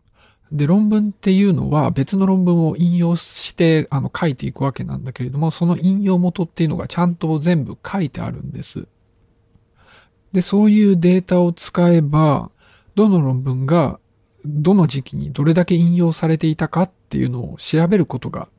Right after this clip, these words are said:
できるわけなんです。それで、あの、一千万本以上の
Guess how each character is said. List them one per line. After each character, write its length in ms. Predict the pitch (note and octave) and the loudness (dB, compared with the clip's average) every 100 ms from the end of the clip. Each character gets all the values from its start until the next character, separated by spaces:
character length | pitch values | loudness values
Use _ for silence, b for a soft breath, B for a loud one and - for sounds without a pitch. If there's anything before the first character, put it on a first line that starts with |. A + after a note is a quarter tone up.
| - | -6
で 120 | A#2+ | -6
き 140 | - | -2
る 100 | F3 | 0
わ 120 | C#3 B2 | 0 -4
け 140 | B2+ | -8
な 160 | B2 B2+ | -6 -6
ん 120 | C3 | -6
で 120 | C3 | -8
す。 260 | - - - _ _ _ _ _ _ _ _ _ b b b b b _ | -8 -10 -12 _ _ _ _ _ _ _ _ _ b b b b b _
そ 200 | - - | -8 0
れ 140 | F3 F#3 | 2 4
で、 440 | F#3 F#3 F3+ D#3 | 4 4 4 2
あ 160 | - C#3 | -2 -4
の、 320 | C3 A#2+ A#2+ - | -2 -4 -6 -4
一 160 | C3 | -4
千 600 | - - - G3+ G#3+ A3 A3 | -4 -8 -4 0 2 2 2
万 340 | G3+ G3+ G3 | 2 2 2
本 420 | F3+ F#3+ F#3+ F3 - _ _ - | 4 4 4 0 -4 _ _ -2
以 120 | F#3+ | 0
上 260 | F3 A#2+ | 0 -2
の 260 | A#2 G#2 G2+ | -4 -8 -8